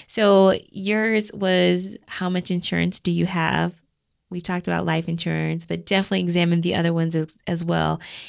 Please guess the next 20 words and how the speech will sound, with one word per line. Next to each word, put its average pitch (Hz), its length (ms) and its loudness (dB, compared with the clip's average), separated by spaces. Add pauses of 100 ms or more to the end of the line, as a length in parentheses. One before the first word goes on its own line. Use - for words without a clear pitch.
And 180 140 -2
the 190 60 0
question 196 380 0
that 175 140 0
I 180 200 4
posed 165 360 0
was, 165 160 0 (300)
"What's 185 340 -2
my 175 180 0
backup 165 520 -2
plan 226 540 -2 (340)
for 190 160 -6
a 170 140 2
job 165 340 2
loss 233 480 0 (380)
or 175 180 2
longer 170 380 0
term 170 400 -2
illness 160 420 -2
or 160 80 -6